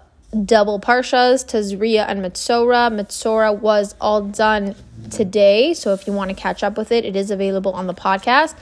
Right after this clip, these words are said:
And this upcoming week, which starts on Sunday, today,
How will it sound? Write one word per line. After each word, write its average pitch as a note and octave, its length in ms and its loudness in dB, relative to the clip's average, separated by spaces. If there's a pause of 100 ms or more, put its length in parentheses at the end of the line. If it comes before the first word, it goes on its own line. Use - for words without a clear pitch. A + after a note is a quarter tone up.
(260)
And G#3+ 280 -2
this C#4 340 4
upcoming G#3 500 0
week, G3 320 -2
which G3 260 -2
starts G3 380 -2
on F#3 260 -6
Sunday, B3 600 2 (600)
today, A3+ 560 4